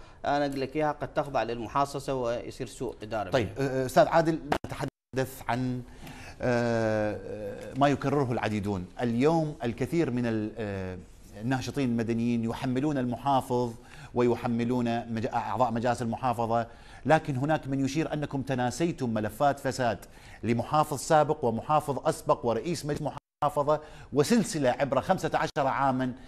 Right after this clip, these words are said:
Speaker 2: من الأحزاب الحاكمة والتي استولت على مشاريع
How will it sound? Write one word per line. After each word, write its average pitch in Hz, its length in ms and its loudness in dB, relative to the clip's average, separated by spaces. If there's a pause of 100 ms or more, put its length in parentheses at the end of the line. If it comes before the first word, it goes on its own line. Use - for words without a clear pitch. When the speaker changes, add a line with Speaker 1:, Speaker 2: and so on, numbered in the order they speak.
(140)
Speaker 2:
من 131 140 2
الأحزاب 131 640 2
الحاكمة 120 840 2
والتي 120 560 -2 (280)
استولت 131 840 2 (340)
على 104 540 6
مشاريع 123 540 4